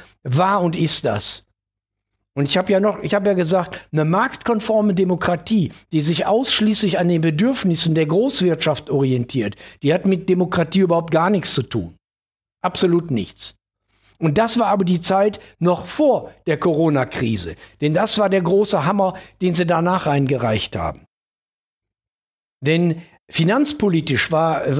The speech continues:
war der Westen im Grunde genommen schon platt zweitausendneunzehn und die Finanzexperten haben ja alle gesagt, „Hu, hu, hu, jetzt, jetzt geht, jetzt geht hier, äh, die große, die große Superfinanzkrise los. Jetzt kommt der Kollaps.“ Nein,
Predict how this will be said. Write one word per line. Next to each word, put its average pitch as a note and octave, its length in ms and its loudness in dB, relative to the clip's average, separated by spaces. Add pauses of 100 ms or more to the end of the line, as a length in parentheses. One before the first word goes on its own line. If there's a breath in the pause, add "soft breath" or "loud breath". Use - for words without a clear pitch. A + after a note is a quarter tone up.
(240)
war E3 140 2
der D3 160 0
Westen F3 320 -2
im D3+ 120 2
Grunde E3+ 240 0
genommen D3 320 0
schon C#3 240 -2
platt D#3+ 320 -2 (240 loud breath)
zweitausendneunzehn D#3 1120 0
und A2+ 140 -2
die B2+ 80 -2
Finanzexperten D3 800 -2
haben C#3 80 0
ja C#3 80 0
alle D3 140 0
gesagt, C#3 200 -2
„Hu, B2 60 2
hu, E3 560 2
hu, F3+ 60 2
jetzt, D#3 260 -2
jetzt D#3+ 380 -4
geht, E3+ 240 -2
jetzt E3 320 -2
geht D#3+ 200 -2
hier, D#3 340 0 (360 loud breath)
äh, C#3+ 240 0
die C#3 160 0
große, D#3 460 0
die C3+ 240 -2
große D#3+ 340 2
Superfinanzkrise B2+ 1120 0
los. F#2+ 300 -2
Jetzt E3+ 240 0
kommt E3+ 200 -2
der C#3 100 -2
Kollaps.“ B2+ 460 -4
Nein, E3 360 2